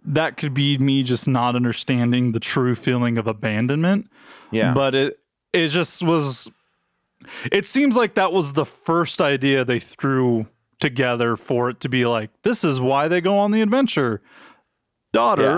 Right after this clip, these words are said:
Speaker 2: Yeah.
Speaker 1: hates father and he needs to prove it okay," you know?
Speaker 2: Yeah. Well, it just, it, it feels like it's leaning into the nineties, um,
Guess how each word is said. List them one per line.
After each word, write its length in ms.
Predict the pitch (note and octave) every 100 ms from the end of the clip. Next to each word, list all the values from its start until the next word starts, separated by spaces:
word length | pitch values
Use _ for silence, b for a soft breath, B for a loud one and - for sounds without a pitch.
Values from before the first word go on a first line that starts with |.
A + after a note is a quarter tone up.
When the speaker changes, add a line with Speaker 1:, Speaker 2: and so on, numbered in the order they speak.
| F3+ -
Speaker 2:
Yeah. 60 | -
Speaker 1:
hates 300 | G3 G3+ -
father 580 | - - G#3 G3 D#3+ C#3
and 100 | B2+
he 160 | D#3+
needs 240 | F#3 D#3+ C#3
to 60 | C#3
prove 460 | - G3 G3 E3+
it 160 | F#3 F3 _ _ -
okay," 420 | E3+ D#3 C#3 A2+
you 120 | D#3 E3+
know? 240 | A3 B3 B B B
Speaker 2:
Yeah. 260 | B2 E2+ D#2+ _ _ _ _ _ b b b b b
Well, 120 | F#3+ F3+
it 100 | F#3
just, 340 | F#3+ F#3 -
it, 300 | F3+ E3 - _ _ b b b
it 260 | E3+ F3 -
feels 360 | - F#3+ G#3 E3+
like 240 | F3+ -
it's 240 | D3+ -
leaning 480 | B2 C#3 C#3+ D3 C#3
into 800 | C3 B2 A#2 B2+ B2+ A#2 A2+ G#2 b b b b b -
the 80 | A#2+
nineties, 1300 | A2+ A#2 A2+ B2 B2+ A#2+ A#2 A2+ G#2+ G2+ - - -
um, 680 | G#2+ G#2 G2 F#2+ F#2+ F#2 F2